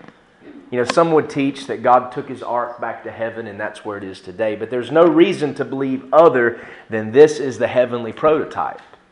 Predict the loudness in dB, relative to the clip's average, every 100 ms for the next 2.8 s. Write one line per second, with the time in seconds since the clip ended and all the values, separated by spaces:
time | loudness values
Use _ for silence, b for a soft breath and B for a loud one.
0 | b b b b b -6 -4 -4 -2 8
1 | 10 10 6 2 4 4 2 2 0 0
2 | -2 2 6 10 10 8 2